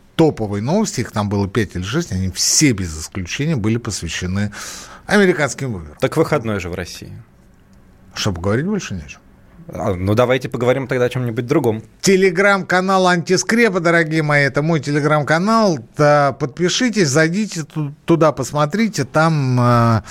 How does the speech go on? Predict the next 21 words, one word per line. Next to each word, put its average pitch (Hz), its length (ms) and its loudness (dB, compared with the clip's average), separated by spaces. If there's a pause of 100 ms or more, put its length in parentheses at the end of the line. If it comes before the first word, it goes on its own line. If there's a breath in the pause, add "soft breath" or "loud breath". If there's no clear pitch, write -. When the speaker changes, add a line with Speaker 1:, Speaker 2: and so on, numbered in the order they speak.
(320 loud breath)
Speaker 1:
а, 120 220 4
очень 135 240 2
много 165 260 4
тем, 233 320 2
и 165 220 2
ни 185 180 6
одна 180 460 2
из 123 180 -2
них 180 240 -4
не 123 100 -4
связана 123 480 -2
с 98 60 -4
г-, 95 300 -6
с, - 220 -4
э, 101 340 2
господином 101 720 -2 (100)
Трампом 135 460 0
и - 20 -4
с 90 60 -6
господином 101 560 -4
Байденом. 87 380 -4